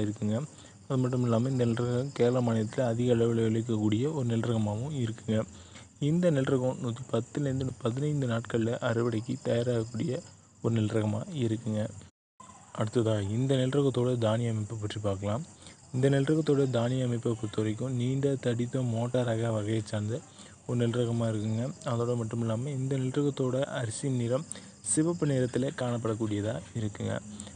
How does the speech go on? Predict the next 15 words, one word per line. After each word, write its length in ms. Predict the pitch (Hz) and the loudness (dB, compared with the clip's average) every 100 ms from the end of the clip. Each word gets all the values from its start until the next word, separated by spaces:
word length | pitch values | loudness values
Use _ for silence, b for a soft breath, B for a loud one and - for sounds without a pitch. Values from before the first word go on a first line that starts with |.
| - | -4
அடுத்ததா 300 | 110 123 120 113 | 0 2 2 2
இந்த 140 | 123 135 | 2 2
நெல்ரகத்தோட 460 | 127 123 123 120 117 123 - | 2 2 -2 -2 -2 -4 -2
பயிரின் 420 | 113 120 135 135 127 | 0 0 0 -4 -4
தன்மை 300 | 120 143 160 135 | -2 0 2 2
எப்படி 180 | 117 110 | 2 2
இருக்கும் 220 | 107 113 | 2 -2
அப்படிங்கிறத 300 | 110 107 104 | -2 -2 -4
பற்றி 160 | - - 117 | -6 -8 -6
பார்க்கலாம். 400 | 113 107 117 151 B B B B - - | -4 -4 -6 -6 B B B B -4 4
பயிரின் 360 | 127 170 190 175 | 6 6 4 4
தன்மையை 280 | 160 151 139 | 4 4 2
பொறுத்த 180 | 131 135 | 2 2
வரைக்கும் 340 | 123 113 127 135 | 2 0 -2 -2
நடுதர 320 | 117 127 131 | 0 0 0